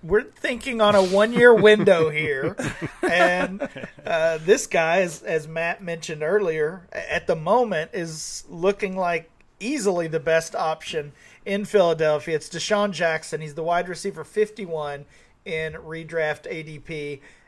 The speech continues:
Speaker 1: and until Jalen Reagor not only is healthy, but also proves he's actually, uh, an N F L caliber wide receiver, which I think he will,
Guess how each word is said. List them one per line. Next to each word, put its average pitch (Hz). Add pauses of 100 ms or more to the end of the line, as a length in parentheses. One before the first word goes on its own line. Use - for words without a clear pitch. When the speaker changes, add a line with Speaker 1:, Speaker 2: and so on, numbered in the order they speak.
(180)
Speaker 1:
and 156 (540)
until 151
Jalen 196
Reagor 185
not 170
only 190
is 147
healthy, 180
but 151
also 175
proves 190
he's 165
actually, 156 (480)
uh, 165
an 170
N 170
F 170
L 165
caliber 165
wide 147
receiver, 175 (100)
which 139
I 123
think 139
he 127
will, 131